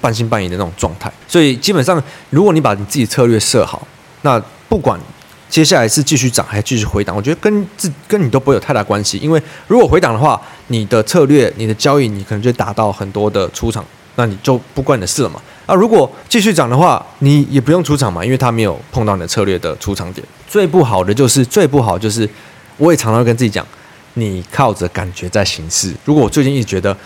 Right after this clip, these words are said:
哦，我警觉性要拉高，因为我觉得有机会回档，我觉得有机会回档，那我可能很早就，就卖掉了，连我的出场点都没有碰到。所以感觉跟你的策略的执行，绝对一百趴是靠策略执行。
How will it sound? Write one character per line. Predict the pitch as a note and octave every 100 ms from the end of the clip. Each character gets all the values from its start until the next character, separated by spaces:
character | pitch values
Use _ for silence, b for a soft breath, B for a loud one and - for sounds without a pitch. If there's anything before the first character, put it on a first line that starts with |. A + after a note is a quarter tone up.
| B -
哦， | G#2
我 | A2
警 | F#2+ F2
觉 | F2
性 | A2
要 | G2+ G2
拉 | F2
高， | F#2+ F2+ F#2
因 | G#2
为 |
我 | F#2
觉 | A2
得 | A#2
有 | A#2
机 | D#3
会 | D#3
回 | B2
档， | C3+
我 | A2
觉 | C#3
得 |
有 | C3
机 | E3
会 |
回 | C3+ C#3
档， | G#2+ B B -
那 | E3+
我 |
可 | C#3
能 | G#2+
很 | G2 E3+
早 | C3
就， | F#2 C#3+ A2+ - -
就 | D3
卖 | D3+ B2+
掉 | D#3 A2+
了， | B1 - - -
连 | C3+
我 | A#2
的 |
出 | - F3+
场 | C3+
点 | F2+ G2
都 |
没 | A2+
有 |
碰 | G2 A2 F#2+
到。 | F#2 B B -
所 | G3+
以 | E3+ B B -
感 | D#3 D3+
觉 | D3 D#3+
跟 | E3+ G#3
你 | D3+
的 | A2 A#2 -
策 | - G3 D#3
略 | D#3+
的 | A2+
执 | - A2 A2+
行， | A2 G2+ B B B B -
绝 | - C3+ D3+
对 | F#3+
一 | D#3+
百 | G#2
趴 | F#2+ G#2+
是 | A2
靠 | - A2
策 | - A2
略 | G2+
执 | C2
行。 | -